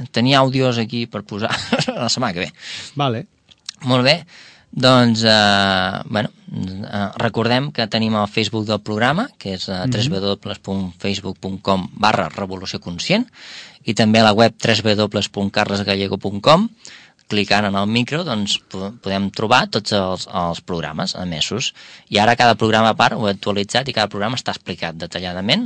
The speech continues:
Speaker 1: en resum, perquè cadascú pugui veure quin li interessa. I, bueno, hi ha bastantes de-, descàrregues i esperem que això vagi creixent.
Speaker 2: Esperem que sí.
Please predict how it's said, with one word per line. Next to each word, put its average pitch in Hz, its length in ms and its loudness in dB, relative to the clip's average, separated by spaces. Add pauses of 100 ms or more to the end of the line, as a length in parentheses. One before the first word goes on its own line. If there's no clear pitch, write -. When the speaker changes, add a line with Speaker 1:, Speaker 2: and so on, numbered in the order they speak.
Speaker 1:
en 90 160 -8
resum, 165 460 0 (340)
perquè 92 300 -4 (160)
cadascú 87 360 -6
pugui 95 300 -4
veure 98 300 -2
quin 101 180 -8 (260)
li 92 60 -12
interessa. 90 640 -6 (500)
I, - 100 -12
bueno, 78 220 -8
hi 165 180 -10
ha 92 60 -6 (160)
bastantes 85 580 -6
de-, 82 220 -10
descàrregues 101 800 -2 (200)
i 90 240 -6
esperem 80 360 -8
que - 80 -14
això - 160 -4
vagi 80 480 -10
creixent. - 400 -6 (400)
Speaker 2:
Esperem 120 320 -2
que 120 60 -4
sí. 117 260 -8